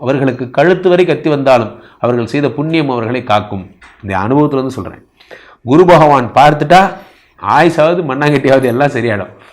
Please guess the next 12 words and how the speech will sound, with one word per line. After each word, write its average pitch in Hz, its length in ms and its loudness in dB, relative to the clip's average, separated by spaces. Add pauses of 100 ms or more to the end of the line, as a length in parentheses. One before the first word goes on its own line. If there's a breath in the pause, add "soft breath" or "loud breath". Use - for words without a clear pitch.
(360 soft breath)
அடுத்து 170 320 0
பத்தாம் 190 460 4
இடத்தை 147 300 -4
குரு 131 180 -2
பார்க்கிறார். 117 680 0
பத்தை 131 340 2
குரு 156 180 0
பார்க்கும் 143 340 -2
பொழுது 123 240 -6
தொழில் 196 420 0
அதிகமாகிறது, 113 840 -6
தொழில், 160 380 -2